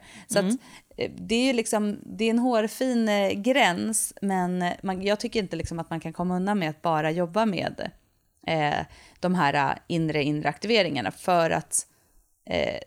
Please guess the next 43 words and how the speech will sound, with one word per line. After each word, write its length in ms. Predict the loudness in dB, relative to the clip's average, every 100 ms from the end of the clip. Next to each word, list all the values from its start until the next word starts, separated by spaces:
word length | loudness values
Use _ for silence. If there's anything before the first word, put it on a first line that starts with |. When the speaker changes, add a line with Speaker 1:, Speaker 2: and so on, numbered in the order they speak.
| -18 _ -20 -18 -2
Speaker 1:
det 160 | 0
kommer 200 | 2 0
ju 40 | 0
också 180 | -2 0
göra 300 | 2 2 0
att 200 | -2 -12 -12
det, 120 | -10
det 160 | -2 0
händer 280 | 2 0 -2
inte 220 | -4 -4
så 100 | -4
mycket 260 | -4 -4
med 120 | -2 -2
all, 160 | -2 -6 0
allt 280 | 0 0 -2
an-, 240 | -2 -2 0
all 200 | 0 2
annan 400 | 2 2 -2 -2
muskulatur 640 | -6 -6 -4 -6 -4 -6 -6
i 40 |
kroppen. 420 | -8 -8 -8 -10 -10 _ _ _ _ -2
Speaker 2:
Nej, 300 | 2 2 2
och 120 | 2
det 80 | 2
är 80 |
det 200 | 4 2
som 220 | 2 2 2
är, 260 | 2 2 -2 -4 -4 0 0 -2 -18 -14 -14 -6 -6 -4 0
det 60 |
är 40 | 2
det 160 | 2
som 220 | 2 0
är 180 | 2 0
till 200 | 0 -4
exempel, 680 | -2 -2 -2 -2 0 0 -2 -8 -20 -20 -20 _
eh, 500 | -4 0 0 0 -2
kritiken 800 | -2 -4 0 0 0 0 -2 0 -2
mot 220 | -2 -2
det 80 | -2
här 160 | 0
med, 480 | 0 0 -2 -2 -2
eh, 140 | -4
transversusaktivering. 1400 | -4 -4 -2 -2 -2 -2 -2 -2 -4 -4 -4 -2 -2 -4